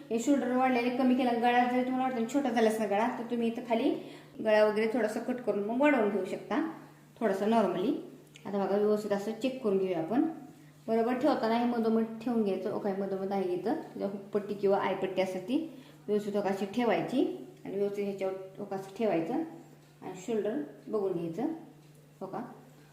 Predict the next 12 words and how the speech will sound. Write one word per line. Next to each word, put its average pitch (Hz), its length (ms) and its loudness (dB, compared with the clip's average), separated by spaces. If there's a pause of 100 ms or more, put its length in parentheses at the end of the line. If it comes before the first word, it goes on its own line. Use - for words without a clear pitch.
(140)
नॉर्मली 220 380 2
आपलं 208 200 0
शोल्डर 214 320 0
वाढते 208 400 2
ना, 170 140 -2 (100)
तर 208 60 -2
एवढं 202 220 2
आपण 302 320 0
कट - 240 -4
करा. 165 300 -2
हो 175 60 -6
का, 170 120 -8